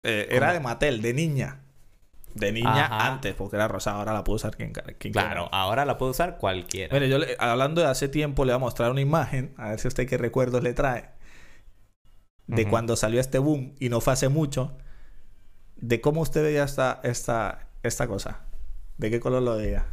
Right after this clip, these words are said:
Speaker 2: Yo lo puedo ver de los dos.
Speaker 1: ¿Qué color lo ve ahora mismo?
Speaker 2: Ahora mismo lo puedo ver, eh, lo veo azul y negro, pero yo... Hago
Speaker 1: ¿Azul
Speaker 2: así.
Speaker 1: y negro?
Speaker 2: Pero
Speaker 1: ¿Azul y negro? No puede ser.
Speaker 2: Pero yo lo, yo parpadeo y ya lo veo dorado y blanco.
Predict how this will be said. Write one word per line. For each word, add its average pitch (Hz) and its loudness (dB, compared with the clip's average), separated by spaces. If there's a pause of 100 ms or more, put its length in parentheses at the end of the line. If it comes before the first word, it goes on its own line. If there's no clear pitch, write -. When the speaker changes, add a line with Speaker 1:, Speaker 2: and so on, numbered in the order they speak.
(1800)
Speaker 2:
Yo 123 2
lo 139 2
puedo 156 2
ver 156 2
de 170 2
los 113 2
dos. 110 -2 (480)
Speaker 1:
¿Qué 131 4
color 135 2
lo 131 2
ve 127 0
ahora 120 2
mismo? 104 -6 (160)
Speaker 2:
Ahora 120 2
mismo 143 0
lo 139 2
puedo 127 4
ver, 127 2
eh, 120 2
lo 113 2
veo 117 4
azul 104 0
y 110 -2
negro, 120 2
pero 107 0
yo... 107 2
Hago 127 6
Speaker 1:
¿Azul 165 4
Speaker 2:
así. 196 2
Speaker 1:
y 190 2
negro? 160 2 (300)
Speaker 2:
Pero 131 6
Speaker 1:
¿Azul 196 6
y 208 6
negro? 160 2 (160)
No 127 2
puede 120 2
ser. 127 0 (420)
Speaker 2:
Pero 127 6
yo 127 4
lo, 143 2
yo 139 4
parpadeo 147 4
y 151 0
ya 160 4
lo 156 4
veo 123 4
dorado 110 4
y 123 2
blanco. 127 -2